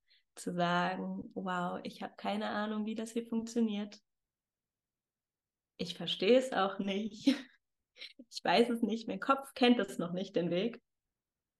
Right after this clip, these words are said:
Und ich vertraue, dass es kommt. Ich lehne mich zurück, vertraue, fließe mit, bin klar in meiner Ausrichtung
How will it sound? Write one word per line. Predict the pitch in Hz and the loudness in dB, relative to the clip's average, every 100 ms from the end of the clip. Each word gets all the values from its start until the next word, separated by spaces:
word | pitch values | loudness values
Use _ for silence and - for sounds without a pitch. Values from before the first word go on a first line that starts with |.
| _ _ _ | _ _ _
Und | 214 196 175 196 247 - - | 2 2 4 2 0 -2 -10
ich | 185 - | -8 -6
vertraue, | - - 196 196 175 233 330 - _ _ _ _ _ - | -8 0 2 4 4 2 0 -10 _ _ _ _ _ -2
dass | 180 - | -2 -2
es | - - | -8 -8
kommt. | - 180 - - _ _ _ _ _ _ _ | -6 -6 -8 -12 _ _ _ _ _ _ _
Ich | - | -4
lehne | 175 - | -2 -2
mich | - | -8
zurück, | - 240 302 - - _ _ _ _ _ _ - | -6 0 0 0 -12 _ _ _ _ _ _ -2
vertraue, | 185 - 202 226 240 254 - | -2 2 4 6 4 2 -4
fließe | - 196 185 | -10 -8 -6
mit, | 185 247 247 - _ _ _ _ _ _ _ _ _ - | -2 -2 -2 -8 _ _ _ _ _ _ _ _ _ -4
bin | 190 185 | -4 -4
klar | - 180 170 180 | 0 4 4 4
in | 190 | 2
meiner | 185 180 - | 0 0 -2
Ausrichtung | 180 - 170 - - 170 202 233 | -4 -4 -6 -6 -6 -6 -4 -8